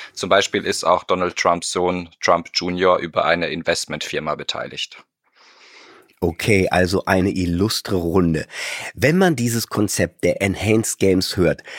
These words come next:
Speaker 2: dann wirkt das ja fast wie ein Gedankenexperiment. Also was wäre, wenn wir alle Regeln einfach umdrehen? Was ist denn der Kern der Idee?
Speaker 1: Ja, der Kern ist tatsächlich ein Perspektivwechsel.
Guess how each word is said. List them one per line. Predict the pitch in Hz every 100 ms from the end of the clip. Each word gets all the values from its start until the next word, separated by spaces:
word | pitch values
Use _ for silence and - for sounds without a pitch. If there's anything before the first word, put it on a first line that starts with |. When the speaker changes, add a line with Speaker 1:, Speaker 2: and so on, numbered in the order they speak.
| -
Speaker 2:
dann | - 101
wirkt | 107 -
das | 127
ja | 110
fast | 98 - 123 - -
wie | 107
ein | 104 101
Gedankenexperiment. | 95 98 110 - - - - 82 76 73 71 -
Also | - 90 95 - - -
was | 87 127 - -
wäre, | 117 139 139 104
wenn | 92 87
wir | 87 -
alle | - 151 156 127
Regeln | 127 123 117 -
einfach | 127 147 - -
umdrehen? | - 101 87 - 76 - - - -
Was | -
ist | 175 -
denn | 131 98
der | 90
Kern | - - 165 175 104
der | 82
Idee? | 52 - - - - - - - - -
Speaker 1:
Ja, | 107
der | 107
Kern | - 143
ist | 160 -
tatsächlich | 107 - 110 - 117 98
ein | 95 95 92 -
Perspektivwechsel. | 98 - 98 - 110 - - 120 - - 147